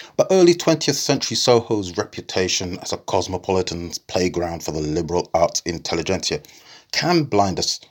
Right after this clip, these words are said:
to the fact that it was also a place of refuge and recreation for black Londoners. Visible minority groups, members of visible minority groups, had been visiting and settling in the capital for centuries before the twentieth. In fact, two of those,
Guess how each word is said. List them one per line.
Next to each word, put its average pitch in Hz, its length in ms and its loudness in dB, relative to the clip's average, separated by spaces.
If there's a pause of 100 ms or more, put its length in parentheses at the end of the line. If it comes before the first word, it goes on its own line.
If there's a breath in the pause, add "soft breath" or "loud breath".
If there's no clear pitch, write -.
(100)
to - 60 -14
the 107 40 -4
fact - 320 -6
that - 80 0
it - 60 2
was 110 140 -4
also 131 500 2
a 78 60 0
place - 360 0
of 87 140 -2
refuge - 580 -2 (300 loud breath)
and 95 100 -4
recreation 101 800 -2 (180 loud breath)
for 92 240 -2
black 104 320 0
Londoners. - 540 -10 (840 loud breath)
Visible 127 420 6
minority 104 580 2
groups, - 640 -2
members 92 320 2
of 90 80 -2
visible 95 300 0
minority 95 400 -2
groups, 98 300 0
had 101 140 0
been 110 160 2
visiting 98 540 2
and 76 120 -8
settling 90 360 -2
in 76 80 -10
the 78 80 -10
capital 76 540 -10 (200 loud breath)
for 107 320 -2
centuries 120 600 -2
before - 280 -6
the - 80 -6
twentieth. - 400 -8
In 92 80 -6
fact, - 280 4 (280 loud breath)
two 120 260 4
of 80 140 -2
those, 80 360 -4